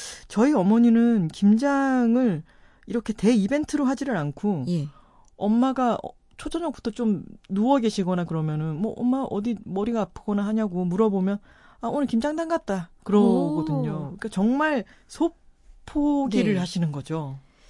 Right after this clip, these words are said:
Speaker 2: 왜
Speaker 1: 그리고,
Speaker 2: 그런지 알
Speaker 1: 네.
Speaker 2: 것 같아요.
Speaker 1: 음.
Speaker 2: 김하나 작가가 겉절이 좋아해요. <laughs>
Speaker 1: 기억을 하고 계시는군요. <laughs> 겉절이조차 어려-, 어렸을 때는 잘 안 먹었어요. 그리고
Speaker 2: 아, 예.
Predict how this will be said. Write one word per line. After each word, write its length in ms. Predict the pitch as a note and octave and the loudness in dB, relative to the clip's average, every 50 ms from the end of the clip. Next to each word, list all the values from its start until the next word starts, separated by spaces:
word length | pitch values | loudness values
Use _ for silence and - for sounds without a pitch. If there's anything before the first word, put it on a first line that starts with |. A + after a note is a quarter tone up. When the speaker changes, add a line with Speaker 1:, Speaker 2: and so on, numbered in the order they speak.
| - - | -20 -20
Speaker 2:
왜 420 | - - - - - - - - - | -20 -20 -20 -20 -20 -20 -20 -10 -6
Speaker 1:
그리고, 240 | A3+ G#3+ G3+ F#3 F3 | -4 -2 0 0 2
Speaker 2:
그런지 300 | - - G3+ F3+ D#3+ F3+ | 2 2 2 0 0 -2
알 80 | D#3+ E3 | -2 -4
Speaker 1:
네. 80 | E3 | -4
Speaker 2:
것 80 | D3+ E3+ | -4 -4
같아요. 420 | E3 D#3+ E3 - F3+ F3 D#3+ D#3+ E3 | -4 -6 -6 -8 -10 -10 -8 -8 -8
Speaker 1:
음. 360 | G#3 F#3+ E3+ D#3 D3 D#3 D#3+ - - _ - - - - _ _ - | -8 -6 -6 -6 -8 -10 -12 -16 -20 _ -20 -20 -20 -20 _ _ -8
Speaker 2:
김하나 320 | - G3 G3 F#3+ F#3 F#3 | -4 -2 -2 -2 -2 -4
작가가 380 | F3+ - E3+ - - E3 E3 E3+ | -6 -8 -10 -10 -10 -10 -8 -10
겉절이 380 | - - F#3+ - - F3+ E3 E3 - | -8 -10 -12 -8 -6 -6 -6 -6 -6
좋아해요. 380 | - F3+ E3 E3 D#3+ D#3+ F3 E3+ F#3 - - | -6 -8 -8 -8 -10 -12 -12 -14 -14 2 4
<laughs> 2250 | A4+ A4+ F4+ C#4 C#4+ - - - A4 A#4 - - A4+ - - - G#4+ G4+ A#4+ - - F4+ G4 - - - - - - - - - - - - - - - - - - - - - | 4 4 6 8 8 8 8 8 8 6 8 10 8 8 8 8 4 0 0 2 2 0 0 2 2 2 2 2 2 -2 -10 -10 -10 -12 -16 -18 -18 -18 -18 -20 -20 -20 -16 -14
Speaker 1:
기억을 380 | - - - D4 D4+ C4+ D4 D4+ | -8 4 6 6 8 8 6 2
하고 120 | - D4 | 0 -2
계시는군요. 680 | D4+ B3 C4 B3 - B3+ - A#3 B3 A3+ A#3 A#3+ A#3+ G#3 | 0 2 2 0 0 -4 -8 -4 -2 0 2 2 2 2
<laughs> 160 | - G#3+ A3 - - C#4 - - F#3 - - - D#4 - - - D4+ - - - - - - _ - C5 - - - - - - - - - - - A#4+ - - - - - - - - - - C#5+ A#4+ - - A#3 | 0 -2 -2 -2 -4 -4 -4 -4 -6 -4 -4 -6 -6 -6 -8 -10 -10 -10 -8 -8 -8 -8 -8 _ -8 -8 -8 -10 -14 -18 -18 -16 -16 -16 -14 -12 -12 -12 -10 -10 -10 -10 -10 -10 -8 -8 2 4 4 4 4 2 -2
겉절이조차 640 | - G3 G3+ - D4 D#4 D4 D4+ C#4 - D4 A#3+ E3 | -4 -4 -2 -2 0 0 0 -2 -4 -2 0 2 2
어려-, 220 | E3+ F#3 G#3 G#3 - - | 2 0 -2 -4 -6 -8
어렸을 340 | - E3 F3 F#3+ G3+ - G3+ | -6 -6 -4 -4 -6 -6 -8
때는 240 | F3+ - F3 F#3 G3 | -6 -4 -4 -4 -4
잘 180 | G3 F#3 F3 C#3+ | -4 -4 -4 -4
안 140 | B2+ C#3+ | -2 -2
먹었어요. 360 | E3 D#3+ D3+ C3+ - - C3+ C3+ D3 D3+ A4+ - - - - - - - | -2 -2 -4 -6 -8 -12 -12 -12 -10 -12 -12 -14 -14 -20 -20 -18 -10 -4
그리고 360 | G3 A3 A3+ B3 A3 C4 B3+ G3+ | -2 0 0 0 2 0 0 -2
Speaker 2:
아, 80 | G3+ G3+ | -4 -8
예. 120 | G3 - | -10 -8